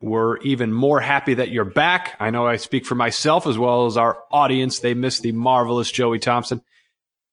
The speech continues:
Want to mention that this podcast is brought to you by Audible. Go ahead and visit audibletrial dot com forward slash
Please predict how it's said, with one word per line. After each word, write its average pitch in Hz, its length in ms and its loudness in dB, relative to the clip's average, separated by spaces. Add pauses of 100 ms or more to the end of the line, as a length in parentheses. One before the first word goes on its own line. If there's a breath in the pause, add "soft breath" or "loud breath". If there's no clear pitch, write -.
(840)
Want 220 140 4
to - 20 4
mention 226 320 2
that 202 140 0
this 214 200 2
podcast 220 640 0
is 185 100 -4
brought 190 360 2
to 214 80 -2
you 196 100 0
by 123 640 0 (880)
Audible. 185 680 0 (440)
Go 165 160 0
ahead 170 160 0
and 143 160 -4
visit 151 400 -4
audibletrial 151 960 0
dot 139 260 -2
com 135 540 -4 (280)
forward 135 300 0
slash 135 500 -2